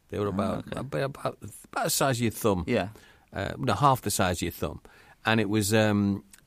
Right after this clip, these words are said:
Speaker 1: it was, it was made and squashed from all sorts of,
Speaker 2: Yeah.
Speaker 1: uh, bio stuff. And, and I said, "Why, why are you using that instead of whatever?" And they, and they said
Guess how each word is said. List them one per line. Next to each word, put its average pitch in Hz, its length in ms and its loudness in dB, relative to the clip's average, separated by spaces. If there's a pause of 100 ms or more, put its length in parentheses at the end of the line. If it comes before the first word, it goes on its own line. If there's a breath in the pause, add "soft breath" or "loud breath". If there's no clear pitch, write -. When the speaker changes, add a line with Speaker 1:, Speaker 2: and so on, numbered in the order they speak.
(360)
Speaker 1:
it - 80 -10
was, - 240 2 (160)
it - 100 -4
was 123 140 0
made 117 420 4
and 90 160 -4
squashed - 600 -2
from 98 260 0
all 107 180 4
sorts 92 360 2
of, 85 140 -2 (320)
Speaker 2:
Yeah. 80 60 -8
Speaker 1:
uh, 82 120 -6
bio 87 500 -2
stuff. - 420 -8 (460 loud breath)
And, 127 340 2
and 127 140 2
I 131 100 2
said, 143 200 2
"Why, 175 240 0
why 202 340 0
are - 20 -2
you 220 60 0 (220)
using 151 220 -2
that 151 200 -2
instead 117 360 -2
of - 400 -4
whatever?" 107 320 -4
And 98 100 -2
they, 98 160 0
and 107 180 0
they 107 60 2
said 107 300 2